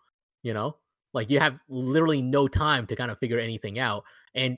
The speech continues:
anybody who joined late, they kinda, well, they don't have any chances whatsoever. So, so at least with one season, you have, y-, you have a chance to raise your stock and, and kinda show,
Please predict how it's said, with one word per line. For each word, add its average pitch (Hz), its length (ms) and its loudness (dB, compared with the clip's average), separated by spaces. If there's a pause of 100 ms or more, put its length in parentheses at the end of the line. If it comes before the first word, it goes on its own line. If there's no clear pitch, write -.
anybody 156 340 6
who 127 100 2
joined 151 380 4
late, 101 280 -4
they 113 100 -6
kinda, 113 320 -6 (180)
well, 110 300 -8 (640)
they 131 160 -4
don't 123 140 -4
have 120 140 -2
any 117 160 -2
chances 127 460 -4
whatsoever. 123 600 -2 (500)
So, 120 760 2 (120)
so 127 220 -4
at 131 140 0
least 156 220 0
with 139 160 -2
one 135 380 0
season, 131 460 -2
you 123 220 0
have, 120 300 -2 (100)
y-, 117 140 -16 (300)
you 131 120 -4
have 131 140 -2
a 113 40 -6
chance 139 340 -4
to 101 80 -10
raise 127 300 -4
your 117 80 -10
stock 113 400 -12
and, 110 220 -12 (280)
and 101 120 -10
kinda 117 240 -4
show, 110 580 -6